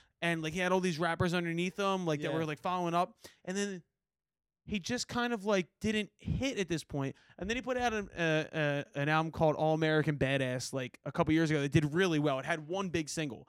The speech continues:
Speaker 1: But he's never had that moment where he was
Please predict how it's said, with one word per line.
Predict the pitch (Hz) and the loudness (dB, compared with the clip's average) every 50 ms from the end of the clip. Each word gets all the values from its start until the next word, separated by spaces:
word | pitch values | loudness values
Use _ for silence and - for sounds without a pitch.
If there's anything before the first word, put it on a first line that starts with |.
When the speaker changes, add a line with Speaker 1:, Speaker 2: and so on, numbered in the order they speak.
| _ - - _ _ _ _ - | _ -20 -20 _ _ _ _ -6
Speaker 1:
But | 220 220 | -4 -2
he's | 233 220 180 | -2 -4 -4
never | 214 214 226 233 233 254 240 | -4 -2 0 0 0 0 0
had | 233 226 226 208 | 0 -2 0 0
that | 233 220 208 | 0 0 0
moment | 208 196 202 208 214 202 190 151 | 0 2 2 2 2 0 -2 -2
where | 156 160 151 | -4 -4 -2
he | 151 180 175 | -2 0 0
was | 165 160 | 0 -2